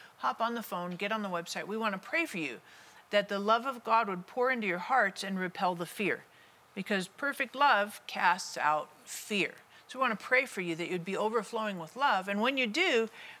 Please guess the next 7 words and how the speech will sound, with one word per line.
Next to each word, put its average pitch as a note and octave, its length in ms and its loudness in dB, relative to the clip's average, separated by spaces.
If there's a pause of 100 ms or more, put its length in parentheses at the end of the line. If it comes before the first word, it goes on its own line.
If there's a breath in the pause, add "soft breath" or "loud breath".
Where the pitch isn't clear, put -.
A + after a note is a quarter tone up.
grab A#3 260 2
your A#3+ 100 0
copy A3 440 2
of F#3 180 -2
Ten B3 640 0
Prayer G3+ 600 0 (120)
Secrets. - 680 -4